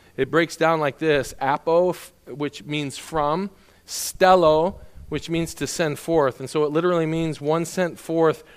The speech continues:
from or by another, often with a special commission to represent another and to accomplish his work. It can be a delegate, a commissioner, an ambassador sent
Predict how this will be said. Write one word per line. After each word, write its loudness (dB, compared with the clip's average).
from 2
or 2
by 4
another, -2
often 2
with -4
a -6
special -4
commission -6
to -4
represent -4
another 0
and -6
to -2
accomplish -6
his -14
work. -2
It -12
can -2
be 2
a 2
delegate, 2
a -6
commissioner, -6
an -6
ambassador -2
sent -2